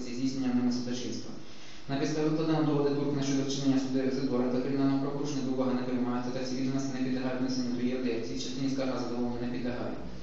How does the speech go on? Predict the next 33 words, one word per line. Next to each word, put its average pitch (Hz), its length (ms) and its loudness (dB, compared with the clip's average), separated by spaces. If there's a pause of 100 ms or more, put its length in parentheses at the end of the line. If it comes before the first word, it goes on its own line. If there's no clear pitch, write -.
(500)
Вимоги 151 240 4
заявника 156 460 4
Туркіна 135 340 4
стосовно 139 340 -2
виклику 131 320 2
та 135 120 2
допиту 151 220 0
в - 80 -6
судове 135 200 0
засідання 131 280 0
під 147 120 -2
час 143 140 -2
розгляду 135 340 0
даної 131 220 4
скарги 123 260 0
свідків 135 340 0
задоволення 131 400 4
не 127 80 2
підлягають, 127 340 -2
оскільки 143 300 -2
на 131 100 2
даній 131 240 2
стадії 127 260 0
судового 135 260 0
провадження 120 420 0
такі 139 240 -6
дії 131 180 -2
не 127 80 0
входять 127 300 -2
до 123 120 -2
компетенції 135 460 -2
слідчого 127 380 -4
судді, 117 240 -4